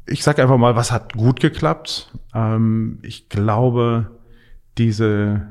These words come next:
Transformation in Gang zu setzen, das kann man nicht alleine. Da gab's auch noch eine Handvoll anderer Kollegen, mit denen, also ich das sehr gerne und, und glaub ich auch ganz gut hingekriegt habe,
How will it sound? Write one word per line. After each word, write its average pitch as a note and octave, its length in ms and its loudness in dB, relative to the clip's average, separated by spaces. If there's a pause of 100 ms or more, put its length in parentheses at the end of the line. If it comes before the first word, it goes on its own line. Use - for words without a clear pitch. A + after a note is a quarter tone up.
(140)
Transformation A2+ 800 2
in G#2 120 0
Gang A2 260 2
zu A2 100 -6
setzen, D#2 600 -6
das G2+ 140 -8
kann F2 120 -4
man E2+ 80 0
nicht E2+ 140 -2
alleine. G#2+ 380 2
Da G2 100 0
gab's F#2+ 240 -4
auch F#2+ 120 -4
noch F2+ 120 0
eine F2 180 -2
Handvoll F#2 280 -4
anderer F#2+ 240 2
Kollegen, F#2+ 480 2
mit E2 120 -2
denen, F#2 380 0
also F2 220 -4
ich E2 120 -8
das - 140 -6
sehr F#2 140 0
gerne F#2 340 2
und, F2 240 -4
und F2+ 240 -6
glaub F#2 160 -6
ich - 60 -8
auch - 80 -6
ganz E2+ 200 -6
gut - 220 -4
hingekriegt G2 560 0
habe, F#2+ 380 2